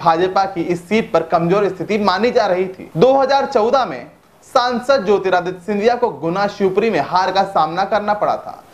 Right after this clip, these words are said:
अपने इस दिल के दर्द को वे चुनावी सभाओं में कई बार जनता के सामने जाहिर भी कर चुके हैं। इस हार के अंतर और वोटों की लीड बढ़ाने सांसद सिंधिया ने इस बार अपने राजनीतिक कौशल का परिचय देकर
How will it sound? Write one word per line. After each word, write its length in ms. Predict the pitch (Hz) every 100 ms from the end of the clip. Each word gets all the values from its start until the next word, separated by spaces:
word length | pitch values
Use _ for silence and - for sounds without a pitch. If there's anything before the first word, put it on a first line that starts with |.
| -
अपने 240 | 139 143 139
इस 220 | 147 143
दिल 280 | 113 160 156
के 140 | 156
दर्द 260 | 135 160 -
को 80 | 175
वे 120 | 165
चुनावी 420 | 170 180 170 175
सभाओं 360 | 185 185 180 214
में 140 | 123 110 - _
कई 160 | 233 226
बार 200 | 240 208
जनता 300 | 175 170 180
के 140 | 165
सामने 300 | 156 208 208
जाहिर 360 | 170 175 170 226
भी 100 | 262
कर 160 | - 185
चुके 260 | 170 -
हैं। 160 | 110 - - -
इस 220 | 226 220
हार 320 | 190 269 302 294
के 80 | 240
अंतर 320 | 208 214 269
और 180 | 269 185
वोटों 300 | 214 214 233
की 160 | 202
लीड 300 | 170 233 185
बढ़ाने 400 | 180 185 233 226 165
सांसद 540 | - 196 180 170 202 185
सिंधिया 360 | 180 170 202 196
ने 120 | 170
इस 220 | 151 143
बार 220 | 135 160
अपने 360 | 135 165 156 135
राजनीतिक 600 | 127 131 135 151 202 202
कौशल 360 | - 156 160 247
का 160 | - 135
परिचय 500 | - 156 170 175 220
देकर 560 | 143 208 - 127 -